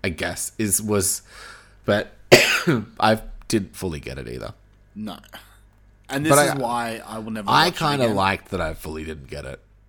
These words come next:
Speaker 1: Well, I didn't fully get it, but, um, yeah, I just thought it was interesting.
Speaker 2: I'm gl-, I'm glad you liked it.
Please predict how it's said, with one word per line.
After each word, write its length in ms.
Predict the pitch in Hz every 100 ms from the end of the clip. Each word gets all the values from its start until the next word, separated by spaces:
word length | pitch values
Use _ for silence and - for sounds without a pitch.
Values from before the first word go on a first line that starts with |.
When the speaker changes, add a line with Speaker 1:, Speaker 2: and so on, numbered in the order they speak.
| _ 107
Speaker 1:
Well, 140 | 101
I 100 | 107
didn't 180 | 98 87
fully 220 | 92 78
get 140 | 73 50
it, 100 | - _
but, 260 | - 85 - _ _ _ _ _ _ _ _ _ _ _
um, 460 | 85 90 90 85 65
yeah, 260 | 78 143 175
I 40 |
just 200 | 73 - -
thought 120 | 92
it 60 |
was 380 | 87 95 - - - _ _ - _ _ _ _ _ _ - _ _ _ _ _ _ _ _
interesting. 540 | 101 131 247 - - - _ _ _ - - - -
Speaker 2:
I'm 200 | - 190
gl-, 120 | 208 202
I'm 180 | 202 190
glad 400 | 214 247 247 196
you 120 | 180
liked 440 | 127 113 113 -
it. 140 | 85